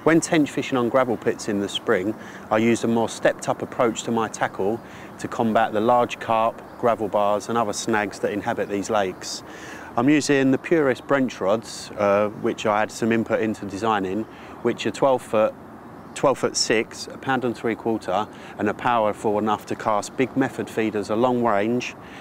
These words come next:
and also, uh, deal with roe carp that you often catch when you're tench fishing. Um, these particular rods I've landed carp to thirty-eight pounds on, which when you're using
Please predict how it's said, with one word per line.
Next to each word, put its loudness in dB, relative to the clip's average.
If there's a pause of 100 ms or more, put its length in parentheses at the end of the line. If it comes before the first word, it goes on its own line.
(200)
and 2
also, 2 (140)
uh, 2
deal 2
with 0
roe 2
carp 0
that -6
you 0
often -2
catch -4
when -2
you're -2
tench -4
fishing. -4 (460)
Um, 4
these 4
particular -2
rods 2
I've 0
landed -2
carp -2
to -10
thirty-eight 0
pounds 0
on, 0 (500)
which -2 (160)
when 2
you're 4
using 2